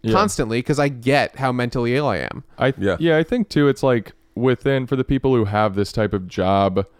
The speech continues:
Speaker 1: what we try to always keep in mind in the show is that each character is a product of this system that they're in. So, like,
Speaker 3: Mm-hmm.
Speaker 1: individually,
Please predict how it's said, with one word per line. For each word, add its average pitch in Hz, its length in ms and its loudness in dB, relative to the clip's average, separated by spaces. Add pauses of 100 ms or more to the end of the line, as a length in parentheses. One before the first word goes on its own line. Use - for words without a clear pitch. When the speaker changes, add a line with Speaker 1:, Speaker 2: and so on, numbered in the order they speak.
(240)
Speaker 1:
what 147 200 4
we 156 100 4
try 190 180 0
to 185 60 2
always 147 200 2
keep 127 200 0
in 113 100 0
mind 104 400 2
in 107 140 -2
the 104 80 0
show 107 260 2
is 101 120 0
that 107 180 0
each 143 260 -2
character 110 460 0
is 98 140 2
a 95 40 -2
product 98 580 0
of 95 240 -2
this 92 120 0
system 98 480 -6
that 85 220 -6
they're 82 300 0
in. 69 340 -6
So, 127 160 -2
like, 120 220 2
Speaker 3:
Mm-hmm. 107 100 -6
Speaker 1:
individually, 117 760 2